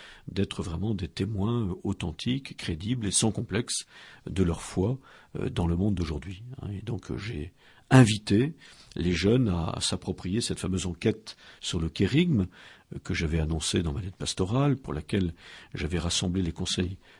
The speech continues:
pastoraux de paroisse par zone l'an dernier, et que nous lançons effectivement, euh, euh, en ces, en ces semaines-là, euh, de début d'année pastorale, et, et j'ai voulu symboliquement lancer cette enquête sur le kérigme, c'est-à-dire sur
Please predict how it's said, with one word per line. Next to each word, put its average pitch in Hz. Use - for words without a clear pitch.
pastoraux 95
de 82
paroisse 90
par 85
zone 90
l'an 92
dernier, 85
et -
que -
nous 85
lançons 85
effectivement, 85
euh, 69
euh, 50
en -
ces, -
en -
ces -
semaines-là, 131
euh, -
de -
début 76
d'année 82
pastorale, 120
et, 82
et -
j'ai 98
voulu 98
symboliquement 101
lancer 113
cette -
enquête 85
sur -
le 76
kérigme, 143
c'est-à-dire 85
sur -